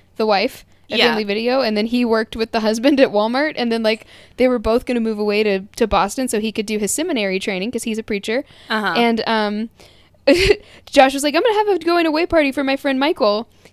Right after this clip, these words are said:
Speaker 1: 'cause he's going, 'cause he's moving to Boston." And I was like, "Wait a second.
Speaker 2: <laughs>
Speaker 1: My friend Margaret's moving to Boston with her husband." <laughs> It was pretty funny.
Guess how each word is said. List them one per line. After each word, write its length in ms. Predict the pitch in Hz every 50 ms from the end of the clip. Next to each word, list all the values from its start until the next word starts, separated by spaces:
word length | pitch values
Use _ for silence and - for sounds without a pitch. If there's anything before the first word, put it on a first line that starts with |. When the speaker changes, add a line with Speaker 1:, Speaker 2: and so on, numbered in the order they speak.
| _
Speaker 1:
'cause 140 | - 302 -
he's 180 | 294 311 302 285
going, 320 | - 302 294 285 277 - - -
'cause 180 | 311 302 277
he's 160 | 311 311 285
moving 240 | 285 302 294 277 277
to 60 | 269
Boston." 340 | 254 277 285 381 381 - 285 247
And 120 | 233 233
I 40 | 233
was 80 | 233 240
like, 120 | 254 247
"Wait 140 | 294 349 349
a 40 | 311
second. 440 | - 254 214 214 208 196 185 - - _ _ _ _ -
Speaker 2:
<laughs> 120 | 285 349
Speaker 1:
My 100 | 254 294
friend 200 | 349 - 330 285
Margaret's 360 | 277 320 466 403 320 269 240
moving 260 | 269 269 262 240 262 247
to 60 | 240
Boston 380 | 226 233 220 226 240 - 247 240
with 100 | 240 254
her 140 | 262 262 269
husband." 420 | 320 359 359 285 262 214 233 285 427
<laughs> 1160 | - - - - 640 605 571 554 - - - 480 523 - - - - - - - - - -
It 1200 | - 392 - - 359 - - 359 330 - 240 220 - 240 262 - - - - - - - - - -
was 100 | 269 277
pretty 180 | - 269 247
funny. 320 | 240 - 220 208 190 196